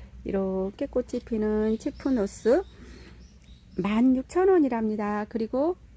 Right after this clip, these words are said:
뒤쪽에 있는 만 천 원 피코토, 만 천 원 피코토입니다. 만 천 원 피코토 만 육천 원이랍니다.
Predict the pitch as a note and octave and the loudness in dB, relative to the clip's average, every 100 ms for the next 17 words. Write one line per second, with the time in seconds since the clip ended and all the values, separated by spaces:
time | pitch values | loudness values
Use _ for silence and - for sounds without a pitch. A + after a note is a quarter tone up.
0 | - - - - - - - - - - | -20 -20 -20 -20 -20 -20 -20 -20 -20 -8
1 | A#3+ A3 C#4 C4+ C#4 A#3+ A3+ A3 A3+ A3+ | -6 2 4 4 2 2 2 2 0 0
2 | A3+ A3 F3 F#3 A#3+ - E4+ E4+ - D4+ | -2 -2 -2 0 -2 2 4 4 2 -4
3 | C4+ C4+ - B3+ C#4+ B3+ E3+ - _ - | -6 -6 -4 -2 0 0 -2 -8 _ -20
4 | - - - - E3+ F3 G3 - D#4+ E4 | -20 -20 -20 -12 -6 -4 -4 0 2 2
5 | F4 E4+ F4 - D4 A3 G#3 G3+ G3 G3 | 2 -2 -4 -2 -2 0 -2 -2 -2 -2
6 | F#3 F#3+ - D4 D4 C#4 - A#3 - A3 | 0 -2 -2 0 0 -2 -4 -6 -2 -2
7 | G#3+ A3 - - - - - F3+ A3 B3+ | 0 -4 -10 -20 -20 -16 -8 -2 2 2
8 | G3+ - D4+ E4+ D#4+ A3+ G#3+ G3+ F#3+ A3 | 2 0 4 4 4 2 -2 -2 -2 -4